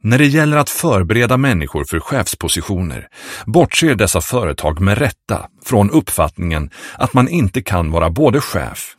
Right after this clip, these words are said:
och leda. De försöker istället utveckla en kombination av chefer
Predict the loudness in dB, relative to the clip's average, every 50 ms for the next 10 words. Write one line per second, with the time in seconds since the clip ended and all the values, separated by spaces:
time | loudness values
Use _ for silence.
0 | _ _ 0 0 0 2 0 0 0 0 -2 -4 -8 -10 -12 -16 _ _ _ _
1 | _ _ _ _ _ _ -20 -18 -16 -16 -10 0 2 2 2 4 2 2 2 2
2 | 0 0 0 0 0 0 0 0 2 0 0 0 -2 -2 -2 -2 -2 -2 -4 -4
3 | -6 -6 -4 -2 -4 -2 0 -2 -2 0 0 0 2 2 2 2 2 0 0 -2
4 | -4 -4 -4 -4 -6 -8 -4 -2 0 0 -2 -2 -2 -2 -2 -2 -2 -4 -8 -10
5 | -10 -10 -12